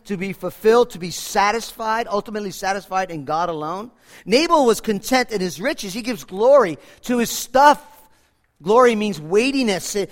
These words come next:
it, it literally in the Hebrew, it has the idea that the person that having glory is heavy, weightiness in position and power and wealth and value.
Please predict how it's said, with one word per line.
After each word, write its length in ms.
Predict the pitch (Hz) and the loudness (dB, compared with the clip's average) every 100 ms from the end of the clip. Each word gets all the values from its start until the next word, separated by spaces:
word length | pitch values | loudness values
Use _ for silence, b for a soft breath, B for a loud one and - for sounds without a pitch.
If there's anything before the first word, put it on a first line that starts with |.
| B - | B -10
it, 400 | 226 214 202 - | -6 -4 -4 -4
it 120 | 214 185 | -4 2
literally 480 | 226 269 240 214 | 4 4 4 2
in 60 | 190 | 0
the 60 | 185 | -2
Hebrew, 420 | 240 233 214 196 | -2 0 2 2
it 280 | - - 202 | -2 -6 0
has 160 | 220 | 0
the 120 | 214 | 2
idea 420 | 214 170 202 247 233 | -2 -2 2 4 4
that 120 | 208 | 0
the 80 | 190 | -8
person 440 | - 240 - 226 | -2 0 0 -2
that 140 | 196 | -2
having 340 | 196 196 190 160 | 0 -2 -2 -6
glory 340 | 175 226 220 | -2 0 0
is 160 | 190 - | -2 -2
heavy, 440 | 202 254 233 190 | 2 2 2 -6
weightiness 580 | 165 226 262 233 190 165 B B | -2 -2 0 -4 -6 -8 B B
in 120 | 180 | -12
position 580 | - 156 - 269 - 196 | -10 -8 -4 -4 -6 -8
and 180 | 160 147 | -8 -10
power 480 | - 214 254 226 170 | -6 2 2 4 0
and 200 | 160 151 | -2 4
wealth 380 | 262 220 170 | 6 6 2
and 140 | 160 147 | -6 -6
value. 600 | 127 220 262 240 175 | 0 4 4 2 -6